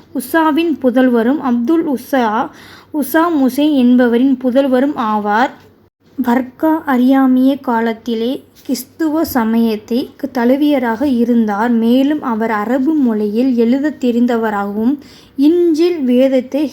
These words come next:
ஹிப்ரு மொழியிலிருந்து அரபு மொழியில் அல்லாஹ் நாடிய அளவுக்கு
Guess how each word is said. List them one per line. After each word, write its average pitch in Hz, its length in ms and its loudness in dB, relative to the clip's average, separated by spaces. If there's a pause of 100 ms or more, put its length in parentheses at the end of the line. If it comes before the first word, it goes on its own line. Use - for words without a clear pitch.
ஹிப்ரு 262 540 -2
மொழியிலிருந்து 240 840 0
அரபு 262 560 -2
மொழியில் 233 520 -2
அல்லாஹ் 254 500 0
நாடிய 240 560 0
அளவுக்கு 233 640 -2